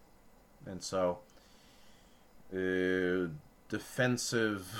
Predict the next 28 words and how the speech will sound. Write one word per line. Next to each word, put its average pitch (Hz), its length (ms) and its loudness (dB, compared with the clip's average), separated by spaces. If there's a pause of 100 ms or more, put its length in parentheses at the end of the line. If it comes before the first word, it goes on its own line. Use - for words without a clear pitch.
<laughs> 127 440 4
compensations, 107 1040 0 (920)
uh, 95 40 -4 (500)
are 87 460 4
all, 92 300 2
all 107 180 4
over 101 140 2
the 92 60 -4
place. 85 320 -2 (560)
But 151 300 8
that's 113 240 0
not 107 180 2
the 110 60 -4
topic 98 380 2
for 95 100 -4
today. 85 320 -2 (160)
That's 85 280 -6
just, - 400 -6
uh, 82 260 -2 (280)
um, 78 680 -6 (100)
appetizer. 87 640 -2 (1040)
I 117 120 6
really 170 360 6
want 143 180 6
to 127 60 6
get 123 200 4
into, 107 960 2
um, 95 960 2